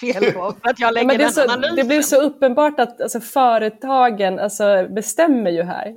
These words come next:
Speaker 2: Det är ju inte, det ska vara politik, men det är inte politik, det är företag. Eh, och så försöker man göra politik av det så gott man kan. Men det är, det här är ju också ett, tänker jag, ett, ett grundläggande kapitalistiskt problem,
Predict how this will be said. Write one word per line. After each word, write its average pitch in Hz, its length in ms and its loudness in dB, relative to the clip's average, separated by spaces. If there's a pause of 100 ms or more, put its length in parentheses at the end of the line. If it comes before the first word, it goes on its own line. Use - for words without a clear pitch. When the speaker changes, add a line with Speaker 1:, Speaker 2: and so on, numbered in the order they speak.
Speaker 2:
Det 226 60 -2
är 233 120 2
ju 254 120 0
inte, 214 400 -2 (440)
det 226 100 0
ska 233 180 -2
vara 311 180 4
politik, 240 680 -2
men 214 120 -2
det 196 60 2
är 220 160 4
inte 180 240 -4
politik, 170 500 -10 (140)
det 185 100 -4
är 180 40 -6
företag. 185 880 -2 (500)
Eh, 196 160 -2
och 202 80 -2
så 226 80 -2
försöker 277 520 0
man 214 160 2
göra 185 220 4
politik 185 500 -6
av 180 100 -2
det 180 100 -6
så 185 120 -10
gott 190 240 -8
man 214 140 -2
kan. 190 320 0
Men 196 100 -4
det 226 120 0
är, 214 40 0
det 220 100 0
här 240 200 2
är 262 40 0
ju 240 60 4
också 220 240 -4
ett, 185 160 -4 (500)
tänker 208 220 -2
jag, 202 300 0
ett, - 160 -10
ett 185 100 -8
grundläggande 190 880 0
kapitalistiskt 208 880 -4
problem, 180 420 -8